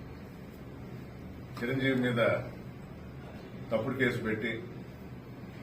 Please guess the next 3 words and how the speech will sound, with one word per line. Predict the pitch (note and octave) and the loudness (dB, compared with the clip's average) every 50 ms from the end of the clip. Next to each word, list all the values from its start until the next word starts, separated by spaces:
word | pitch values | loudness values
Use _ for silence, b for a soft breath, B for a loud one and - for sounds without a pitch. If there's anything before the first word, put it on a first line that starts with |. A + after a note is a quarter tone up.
| - - - - - - - - - - - - - - | -10 -10 -10 -10 -10 -10 -10 -10 -10 -10 -10 -8 -4 0
ఎన్నో | G#2+ B2 D3 D#3 D#3 D3 | 2 4 8 8 10 10
రోజులుగా | D3 D3 C#3+ C#3+ C#3+ C#3 B2+ C3 A#2+ G#2 G2 G2 - - - - - - - - - - - - - - - - - - - - - - - - - - - - - - - - - - - - - - - - - - - | 10 8 8 6 6 8 10 10 10 10 8 4 0 -4 -6 -10 -10 -10 -12 -10 -10 -10 -10 -8 -8 -8 -8 -8 -8 -8 -8 -8 -10 -10 -10 -10 -10 -10 -10 -8 -8 -8 -8 -8 -8 -8 -10 -10 -10 -10 -10 -10 -8 -4 -2
ఒక | A2+ A#2 | 0 0